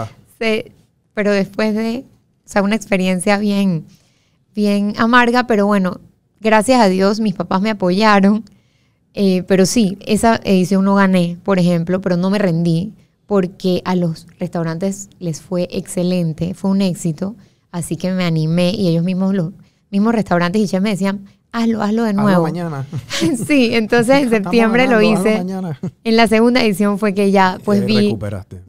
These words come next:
Speaker 2: vi que sí, vi una recuperación ya como por lo menos para empezar a pagar mi salario, digamos, y, y, y no
Speaker 1: Apaga,
Speaker 2: deberle
Speaker 1: apa-,
Speaker 2: nada a ningún proveedor, ¿no? Que
Speaker 1: apaga
Speaker 2: era
Speaker 1: la luz y, y,
Speaker 2: <laughs> Exacto.
Speaker 1: y, eh,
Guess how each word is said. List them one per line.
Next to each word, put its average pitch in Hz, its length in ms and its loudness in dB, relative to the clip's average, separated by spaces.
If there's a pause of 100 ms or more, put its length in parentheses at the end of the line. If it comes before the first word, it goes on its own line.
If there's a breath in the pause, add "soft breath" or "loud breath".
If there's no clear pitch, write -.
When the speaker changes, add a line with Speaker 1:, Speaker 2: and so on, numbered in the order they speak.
(160)
Speaker 2:
vi 196 320 -2
que 202 320 0
sí, 170 300 -2
vi 180 160 -4
una 196 180 2
recuperación 190 760 0
ya 185 200 0
como 214 260 -4
por 196 160 2
lo 196 100 2
menos 220 280 -2
para 175 340 2
empezar 180 340 -4
a 185 80 -2
pagar 175 360 -2 (120)
mi 202 160 -4
salario, 185 440 -2
digamos, 165 520 -4
y, - 220 -10 (640 soft breath)
y, 175 260 -6
y 185 40 2
no 190 120 2
Speaker 1:
Apaga, 196 120 4
Speaker 2:
deberle 202 340 4
Speaker 1:
apa-, 202 60 -2
Speaker 2:
nada 208 180 2
a 208 40 0
ningún 170 240 0
proveedor, 170 540 4
¿no? 151 240 -4
Que - 80 -4
Speaker 1:
apaga 170 160 -2
Speaker 2:
era 120 60 -6
Speaker 1:
la 120 140 -8
luz 123 360 -8
y, 113 40 -8
y, 104 260 -14
Speaker 2:
<laughs> 175 220 -4
Exacto. 127 640 -6
Speaker 1:
y, 104 120 -10 (380 loud breath)
eh, 135 100 -18